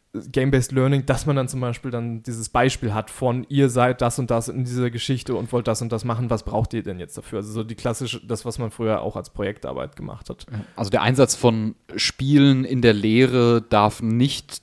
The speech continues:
Speaker 2: die Möglichkeit sein, um sozusagen dann nicht die Systemfrage eigentlich stellen zu müssen oder eine grundlegende Fragen nach, äh, der Reform eines, eines Schulsystems zu stellen, finde ich, weil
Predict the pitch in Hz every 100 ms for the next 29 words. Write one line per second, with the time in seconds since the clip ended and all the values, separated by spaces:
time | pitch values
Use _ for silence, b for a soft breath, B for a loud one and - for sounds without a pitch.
0 | _ 123 117 113 113 135 135 117 - 110
1 | 107 - 101 107 120 120 117 - 120 117
2 | 107 - 107 101 104 104 110 107 107 104
3 | 110 - 110 104 - 117 123 - 90 90
4 | 98 92 95 - 92 95 92 - 104 98
5 | - 107 101 123 107 107 101 90 - 131
6 | 120 107 101 101 98 95 b b b b
7 | _ - 101 101 113 110 104 104 - 110
8 | 104 98 - 101 92 90 - 98 - 107
9 | 101 113 117 110 - 101 101 - - -
10 | 101 - 139 104 95 95 90 - - 98
11 | 90 90 82 92 90 - - 90 90